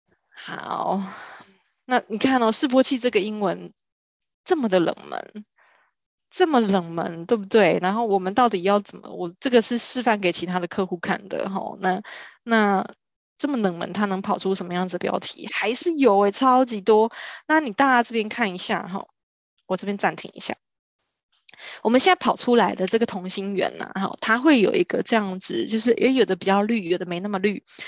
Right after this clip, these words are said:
它就是使用的频率的高低，哈，它的频率，这个问句使用频率越高，它那个绿灯就越绿。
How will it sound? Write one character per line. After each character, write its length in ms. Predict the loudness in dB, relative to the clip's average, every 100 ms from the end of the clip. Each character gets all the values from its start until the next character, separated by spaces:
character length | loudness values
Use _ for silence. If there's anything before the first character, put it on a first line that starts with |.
| -4
它 100 | 2
就 100 | 4
是 140 | 6 6
使 240 | 4 0
用 160 | -2 -2
的 60 | -4
频 240 | -4 -4
率 120 | -2
的 100 | -2
高 280 | 0 0 0 -4
低， 300 | -8 -8 -8
哈， 180 | -6 -2
它 160 | 0 2
的 160 | 2 2
频 220 | -2 -2
率， 160 | -2 0
这 160 | 2
个 120 | 0 0
问 180 | 0 0
句 300 | -2 -4 -4
使 240 | -4 -4
用 180 | -4 -4
频 160 | -6 -6
率 120 | -2
越 140 | 0 0
高， 320 | 2 0 0
它 140 | -4
那 100 | -8
个 100 | -6
绿 160 | -2 -2
灯 180 | -2 -4
就 100 | -4
越 220 | 0 0
绿。 260 | 0 -6